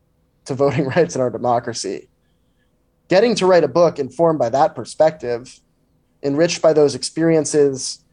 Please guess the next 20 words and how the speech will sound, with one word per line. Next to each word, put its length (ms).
informed 380
by 80
that 200
wisdom, 600
I 60
mean, 120
that's 180
just 160
gonna 160
be 360
an 220
infinitely 920
better 280
book 400
on 160
this 140
subject. 720
And 480
helping 440
folks 720